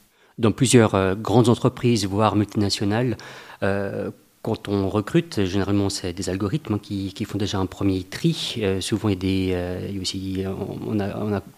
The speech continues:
contact avec, euh, avec des chatbots avant de finalement passer un certain, une certaine étape et d'avoir un humain, euh, en, en, en, en face de lui. Comment est-ce que ce management scientifique ou ce recrut-,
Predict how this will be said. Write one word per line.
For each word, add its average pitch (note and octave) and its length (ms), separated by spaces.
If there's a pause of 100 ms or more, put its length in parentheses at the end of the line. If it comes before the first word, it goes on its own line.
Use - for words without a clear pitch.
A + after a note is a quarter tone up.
contact C3 400
avec, F#2+ 300
euh, F#2+ 280
avec F#2+ 180
des F#2+ 160
chatbots A2+ 340 (100)
avant A2 280
de G#2 140
finalement A2+ 340
passer A2 320
un G2 40
certain, - 280
une F2+ 80
certaine A2+ 240
étape C3 300
et G2 40
d'avoir F#2+ 340 (560)
un A#2+ 180
humain, A2+ 380
euh, F#2+ 340
en, G2+ 420
en, G2 360
en, G#2 180
en G2+ 80
face G#2 160
de G#2+ 80
lui. F#2 200 (360)
Comment E3+ 440
est-ce B2 260
que C#3+ 360 (760)
ce - 240
management A#2+ 800
scientifique A#2+ 440
ou - 60
ce - 80
recrut-, A#2 400